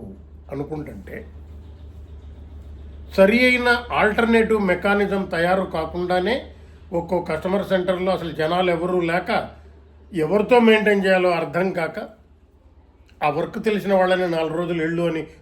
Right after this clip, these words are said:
ఓపెన్ చేయించిన కస్టమర్ సర్వీస్ సెంటర్లు ఎన్నో ఉన్నాయి. కాబట్టి ఈ పరిస్థితుల మధ్యలో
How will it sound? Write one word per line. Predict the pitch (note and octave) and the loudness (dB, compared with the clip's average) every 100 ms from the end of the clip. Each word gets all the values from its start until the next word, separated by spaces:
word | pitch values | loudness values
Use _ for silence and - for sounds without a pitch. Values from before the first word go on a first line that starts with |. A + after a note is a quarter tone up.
| - | -6
ఓపెన్ | D#3+ F3 E3 | -4 -2 -2
చేయించిన | D#3 D3+ D3+ D3+ | -2 -4 -4 -6
కస్టమర్ | D3 C#3+ D#3 C#3+ | -6 -8 -8 -6
సర్వీస్ | D3+ C#3 C#3 | -6 -8 -8
సెంటర్లు | C3+ A#2+ D3 F#3+ | -12 -12 -10 -10
ఎన్నో | D3 A2+ | -10 -12
ఉన్నాయి. | - - - - - - - - - - - - - - - - - - - - - - - - - - - - - - - | -14 -16 -18 -20 -18 -18 -20 -20 -20 -20 -20 -20 -20 -20 -20 -20 -20 -20 -20 -20 -20 -20 -20 -20 -20 -20 -20 -20 -20 -20 -10
కాబట్టి | G3+ B3+ A#3 A#3 | 2 2 4 0
ఈ | D#3 F3 A3 | -2 2 4
పరిస్థితుల | A3+ F#3+ A3+ A3+ B3 C4 A#3 | 6 4 4 0 0 2 4
మధ్యలో | F#3 E3 D3+ G#3+ A3 | 4 0 4 6 6